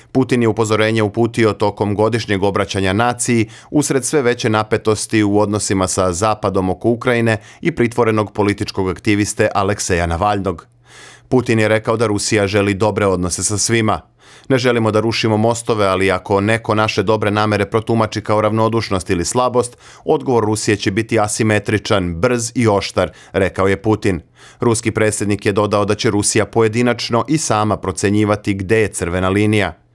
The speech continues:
Za to vreme rastu tenzije oko Ukrajine, a sve više izveštaja o tome da Rusija premešta više od sto hiljada vojnika u blizinu spornih područja.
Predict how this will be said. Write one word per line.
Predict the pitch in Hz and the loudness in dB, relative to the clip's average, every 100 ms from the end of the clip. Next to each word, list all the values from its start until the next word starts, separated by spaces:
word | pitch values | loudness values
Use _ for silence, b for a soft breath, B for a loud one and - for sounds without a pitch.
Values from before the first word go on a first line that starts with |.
| B B B | B B B
Za | - 117 | -6 -2
to | 117 | 0
vreme | 101 113 110 110 | 0 0 2 2
rastu | 113 110 - | 0 -2 -4
tenzije | 104 110 110 104 | -2 0 2 2
oko | 87 - 113 | 0 0 -2
Ukrajine, | 117 120 113 110 101 B - | 0 -2 0 0 -2 B -6
a | 170 | -4
sve | - 139 | -2 0
više | 110 - 104 | 0 0 0
izveštaja | 98 101 - 107 | 0 -2 0 0
o | |
tome | 107 104 104 | 0 0 0
da | 95 98 | 0 0
Rusija | 101 - 110 | -2 0 -2
premešta | - 104 104 101 - | -2 -2 -2 -2 -2
više | 95 120 113 107 | 0 0 0 0
od | 92 | -2
sto | - 120 | 0 -2
hiljada | 117 117 107 95 | 0 0 0 0
vojnika | 92 92 107 104 110 101 B B | 0 0 0 0 -2 -4 B B
u | 151 | 0
blizinu | 120 113 95 92 95 | 2 0 0 0 0
spornih | - 80 76 80 | -2 -4 -2 -4
područja. | - 104 101 104 - 92 76 | 0 0 0 -2 0 -2 -2